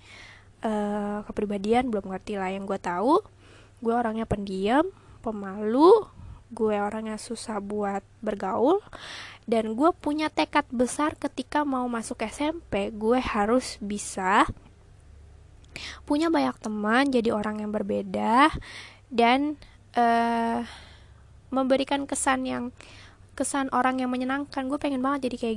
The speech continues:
gitu. Jadi gue udah semangat banget gitu ya, semangat banget untuk mau masuk S M P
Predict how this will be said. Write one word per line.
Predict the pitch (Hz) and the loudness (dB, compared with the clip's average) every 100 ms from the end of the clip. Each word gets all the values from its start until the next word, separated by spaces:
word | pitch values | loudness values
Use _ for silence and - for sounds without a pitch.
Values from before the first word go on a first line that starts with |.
| 240 | -4
gitu. | - 247 240 240 240 - - - - 247 | -2 0 2 2 -2 -8 -16 -18 -6 -2
Jadi | 220 285 - | 0 0 -2
gue | 233 269 | -2 0
udah | 254 | 0
semangat | - 240 226 - | -2 -4 -4 -2
banget | 214 208 220 262 262 262 269 277 | -2 -2 -2 -2 0 0 0 -2
gitu | 226 233 240 | -2 -2 0
ya, | 226 220 | -2 -2
semangat | - 247 294 349 440 494 523 | -2 -2 -2 0 0 0 -2
banget | 285 262 240 240 269 349 - | -2 -4 -4 -2 2 2 0
untuk | 277 269 262 330 - - - - | -4 -2 2 2 0 -18 -18 -8
mau | 262 262 302 | -2 0 0
masuk | 285 285 285 | 0 -2 -2
S | 247 262 | -2 0
M | 240 220 | -2 -2
P | 226 | -4